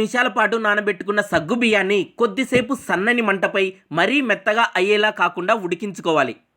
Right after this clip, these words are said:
శనగపప్పు ఉడికిన తర్వాత ఇందులో బెల్లం నీటిని వడగట్టుకొని కలుపుకోవాలి. ఇలా ఉడుకుతున్నప్పుడే ఇందులో మెత్తగా దంచుకున్న యాలకుల పొడి, ముందే నీటిలో కలుపుకున్న రెండు టేబుల్ స్పూన్ల బియ్యం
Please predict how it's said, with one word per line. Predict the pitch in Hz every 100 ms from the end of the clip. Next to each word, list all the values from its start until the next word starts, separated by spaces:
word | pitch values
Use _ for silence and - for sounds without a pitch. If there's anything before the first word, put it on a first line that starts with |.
| _ _ _ _ _ _ _ _ _ -
శనగపప్పు | 214 226 285 294 285 285 226
ఉడికిన | 208 247 240
తర్వాత | 208 196 196 208 220 208
ఇందులో | 214 240 214
బెల్లం | 175 202 269
నీటిని | 254 190 240 190
వడగట్టుకొని | 190 226 196 220 247 202
కలుపుకోవాలి. | 185 180 208 185 151 113 _ - 262
ఇలా | 311 233
ఉడుకుతున్నప్పుడే | 214 262 247 269 233 233 226 190 - 208
ఇందులో | 262 294 277
మెత్తగా | 185 180 247 254 233
దంచుకున్న | 208 226 226 208 156
యాలకుల | 175 226 226 226
పొడి, | 208 196 196 _ _ 165
ముందే | 226 294 285
నీటిలో | 240 226 254 -
కలుపుకున్న | 208 190 196 208 175 - - 175
రెండు | 262 233 208
టేబుల్ | 208 269 -
స్పూన్ల | 254 262 196
బియ్యం | 175 208